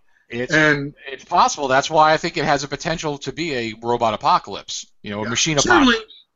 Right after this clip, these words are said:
Speaker 2: you have already pushed the concept of micro apocalypses count for apocalyptic scenarios, and goddamn if Westworld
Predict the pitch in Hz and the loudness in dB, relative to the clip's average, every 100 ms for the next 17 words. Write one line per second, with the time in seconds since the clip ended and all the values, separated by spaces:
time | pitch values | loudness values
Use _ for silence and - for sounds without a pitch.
0 | _ _ _ _ 147 233 330 294 226 220 | _ _ _ _ 4 6 8 6 4 2
1 | 208 - 202 - 180 185 180 170 185 - | 0 0 -2 -2 -6 -4 -4 -2 -6 -6
2 | 156 117 135 220 262 262 240 233 233 233 | -12 -12 -4 -2 0 0 0 -2 -2 -4
3 | 226 - 214 - 208 208 - 190 175 185 | -8 -6 -6 -4 -4 -4 -4 -10 -4 -4
4 | 185 190 - 175 - 175 175 175 170 139 | -4 -6 -10 -8 -8 -4 -2 -2 -2 -6
5 | 110 - 165 196 190 170 170 160 139 113 | -14 -6 -2 -2 -2 -6 -6 -8 -10 -6
6 | 170 - 135 139 131 | -6 -6 -6 -6 -6